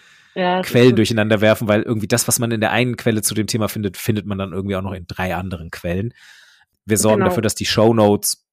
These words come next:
Speaker 2: nachvollziehbar und, äh, gründlich sind am Ende.
Speaker 1: Was mich wahnsinnig nervt, ist an dieser Diskussion, wenn ich das an der Stelle einmal sagen darf, ist, äh, was du gerade schon hast anklingen lassen,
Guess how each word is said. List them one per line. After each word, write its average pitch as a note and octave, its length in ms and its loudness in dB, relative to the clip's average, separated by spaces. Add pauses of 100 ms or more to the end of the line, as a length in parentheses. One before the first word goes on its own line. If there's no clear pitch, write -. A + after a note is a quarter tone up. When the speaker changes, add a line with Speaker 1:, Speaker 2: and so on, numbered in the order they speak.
(280)
Speaker 2:
nachvollziehbar G2 920 -4
und, F2+ 340 -12 (380)
äh, E2 260 -12
gründlich - 460 -4
sind - 440 -6
am G#2 140 -6
Ende. E3 400 -10
Speaker 1:
Was A3 160 0
mich G3 360 -2
wahnsinnig C#4 600 -2
nervt, G#3+ 480 -6 (580)
ist B3+ 380 -4
an G#3+ 160 -4
dieser G#3+ 180 -2
Diskussion, G3+ 760 -6
wenn B3 100 -8
ich A#3 80 -12
das B3 160 -8
an A#3+ 100 -10
der A#3+ 140 -6
Stelle A3+ 160 -8
einmal A3+ 220 -4
sagen A#3+ 280 -4
darf, A3+ 260 -2 (300)
ist, G#3+ 340 -10 (520)
äh, F3 200 -4
was G#3 200 -4
du A3 80 -12
gerade G3+ 220 -4
schon G#3+ 220 -10
hast G3 300 -12
anklingen C4 460 -6
lassen, C4+ 480 -10